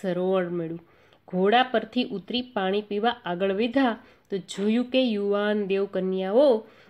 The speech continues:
જળાશયમાં વસ્ત્ર વિના સ્નાન કરતી હતી. રાજા શ્રમના માર્યા પાછા ફરી ગયા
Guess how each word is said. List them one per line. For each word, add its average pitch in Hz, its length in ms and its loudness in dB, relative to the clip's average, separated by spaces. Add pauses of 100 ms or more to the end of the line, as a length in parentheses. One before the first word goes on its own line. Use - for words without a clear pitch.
(120)
જળાશયમાં 208 800 0
વસ્ત્ર 185 420 -4
વિના 214 260 -2
સ્નાન 180 400 -2
કરતી 175 360 -6
હતી. 170 340 -8 (400)
રાજા 185 460 0
શ્રમના 196 580 -2
માર્યા 202 300 0
પાછા 170 420 -6
ફરી 233 260 -4
ગયા 233 360 4